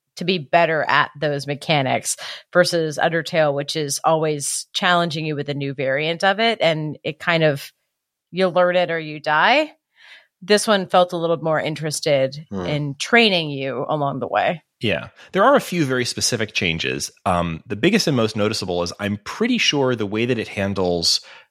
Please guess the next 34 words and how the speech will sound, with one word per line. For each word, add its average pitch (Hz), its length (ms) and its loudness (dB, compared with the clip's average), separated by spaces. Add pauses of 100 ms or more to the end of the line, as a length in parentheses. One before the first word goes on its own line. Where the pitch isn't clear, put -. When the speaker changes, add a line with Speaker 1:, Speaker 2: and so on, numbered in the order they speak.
(180)
Speaker 3:
you 104 100 -2
know, 78 140 -2
multiple 110 520 2
characters 98 560 0
in 90 140 -2
your 78 140 -2
party 120 640 0 (480)
has 95 220 2
changed - 380 0
pretty 120 160 -2
significantly. 131 480 -4
If 120 100 -2
I 131 60 4
remember 131 340 0
correctly, 95 580 -2
and 76 280 -6
you 92 120 -6
guys 107 140 2
correct 85 240 -2
me 85 60 -4
if - 80 -6
I'm 73 120 0
wrong, 82 300 2 (380)
uh, 87 120 0
I'm 95 120 -4
pretty - 200 -4
sure 147 220 2
in 120 80 2
the 101 80 0
original 98 380 -2
Undertale, 80 640 -2 (240)
you 113 260 0
pretty 220 280 0
much 294 200 2